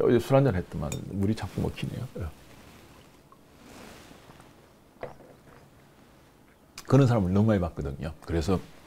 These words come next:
사주를, 이거 여러분들이 마음대로 하고 싶다 해가지고 마음대로 되는 게 아닙니다. 사주도.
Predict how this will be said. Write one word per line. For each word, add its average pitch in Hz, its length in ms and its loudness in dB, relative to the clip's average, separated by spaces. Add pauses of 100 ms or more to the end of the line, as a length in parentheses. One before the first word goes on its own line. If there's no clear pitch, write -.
(440)
사주를, 95 540 4 (760)
이거 143 220 10
여러분들이 147 580 10 (240)
마음대로 117 460 8
하고 110 240 2
싶다 120 240 0
해가지고 95 260 2
마음대로 98 360 -2
되는 85 260 -2
게 90 80 -2
아닙니다. 76 400 -6
사주도. 87 640 -2